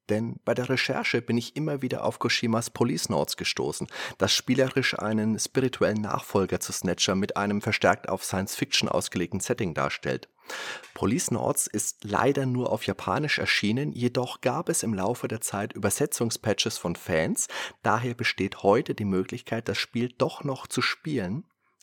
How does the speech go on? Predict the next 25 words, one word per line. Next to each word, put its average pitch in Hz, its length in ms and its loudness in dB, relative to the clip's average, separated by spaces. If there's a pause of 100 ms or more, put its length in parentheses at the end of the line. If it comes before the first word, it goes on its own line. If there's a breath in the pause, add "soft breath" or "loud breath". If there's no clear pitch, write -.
auch 76 400 2 (160)
wenn 117 140 2
man 113 80 0
der 101 80 -4
japanischen 101 560 -2
Sprache - 500 -2
nicht 120 380 -4
mächtig - 400 -2
ist. - 320 -14 (1160 loud breath)
Ich - 120 0
habe 160 200 8
mir 160 120 4
jetzt - 240 2
mal 117 200 2
die 101 120 -4
japanische 135 580 0
Playstation-Version 110 1120 0
von 90 340 0
Policenauts 92 680 -4
bestellt, - 600 -2
den 92 140 2
Patch - 340 -4
besorgt 127 540 -2
und 107 160 -2
bin 104 240 2